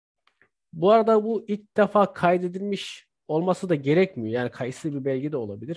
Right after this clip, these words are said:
fark etmez. Bunun için yine kaydet penceresini kullanacağız. E, F on ikiyi kullanabiliriz. E, eğer kayıtlı bir belge ise Ctrl S'yi kullanamayız. E, farklı kaydeti kullanacağız.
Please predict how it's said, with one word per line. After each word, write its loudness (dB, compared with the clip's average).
fark -4
etmez. -2
Bunun 0
için 0
yine 2
kaydet -2
penceresini -4
kullanacağız. -4
E, -2
F -2
on 2
ikiyi -2
kullanabiliriz. 0
E, 0
eğer 6
kayıtlı 0
bir 2
belge 4
ise -2
Ctrl 0
S'yi 0
kullanamayız. -2
E, 0
farklı -2
kaydeti -2
kullanacağız. -8